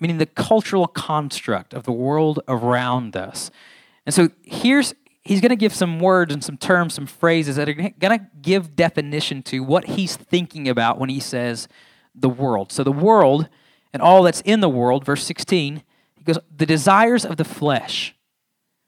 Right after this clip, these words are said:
the desires of the eyes and the pride of life."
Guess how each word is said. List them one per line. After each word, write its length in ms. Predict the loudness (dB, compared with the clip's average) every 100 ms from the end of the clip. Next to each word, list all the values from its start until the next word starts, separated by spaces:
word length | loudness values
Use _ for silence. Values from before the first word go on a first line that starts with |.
| _ _ _ _ _ -8
the 80 |
desires 600 | -2 2 4 4 4 0
of 140 | 0 -2
the 140 | -2 0
eyes 480 | 2 2 0 -4
and 80 | -10
the 60 | -12
pride 340 | -6 -2 -2
of 120 | -2
life." 520 | -4 -4 -4 -8 -18